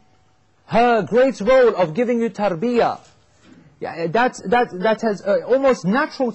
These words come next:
to her. It's almost like the mother is a walking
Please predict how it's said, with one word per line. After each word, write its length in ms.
to 100
her. 340
It's 160
almost 420
like 220
the 80
mother 420
is 220
a 100
walking 840